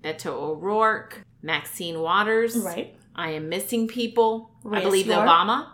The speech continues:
Speaker 2: Right.
Speaker 1: Uh, so we had that. Crazy lunatic in Florida.
Speaker 2: With
Speaker 1: Hash-
Speaker 2: Obama, I think it was some tainted mail of sorts.
Speaker 1: Okay, tainted mail.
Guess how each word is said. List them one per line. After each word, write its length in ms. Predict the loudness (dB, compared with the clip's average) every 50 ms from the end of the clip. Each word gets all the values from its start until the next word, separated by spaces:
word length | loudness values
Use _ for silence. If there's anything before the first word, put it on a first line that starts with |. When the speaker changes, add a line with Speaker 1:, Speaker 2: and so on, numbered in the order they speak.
| -18 -12 -10
Speaker 2:
Right. 320 | -8 -8 -8 -8 -10 -14 -16 -20 -20 -20 -20 _ _ _
Speaker 1:
Uh, 920 | 4 6 6 8 6 6 4 4 2 2 2 0 0 -2 -4 -6 -6 -8 -12 -18 -18 -10
so 160 | -6 -4 -2
we 120 | 0 2
had 220 | 2 2 2 4 6
that. 360 | 6 6 6 4 2 -2 -8 -18 -20 -20 _ _ _ _ _ _ _ _ _ _ _ -2
Crazy 340 | 2 2 2 2 2 2 0
lunatic 560 | 2 2 0 0 -2 -2 0 0 -2 -2 -2
in 380 | -2 -2 -2 -4 -6 -10 -12 -16 -20
Florida. 760 | -18 -12 -8 -4 0 2 4 4 4 4 2 2 2 2 2
Speaker 2:
With 120 | 2 2
Speaker 1:
Hash- 120 | 4 4 6 6
Speaker 2:
Obama, 160 | 6 6 6
I 100 | 4 4
think 160 | 2 0 0
it 60 | 0
was 140 | 0 0 0
some 160 | 0 -4 -6 -8
tainted 440 | -6 -4 -2 -2 -2 -2 -4 -4 -4
mail 520 | -8 -10 -10 -8 -4 -2 -2 -2 -2 -2 -6
of 80 | -6 -6
sorts. 260 | -6 -4 -2 0 0 2
Speaker 1:
Okay, 120 | 2 0
tainted 420 | 0 -4 -6 -6 -6 -6 -6 -6
mail. 440 | -4 -2 -2 0 -2 -2 -4 -6 -10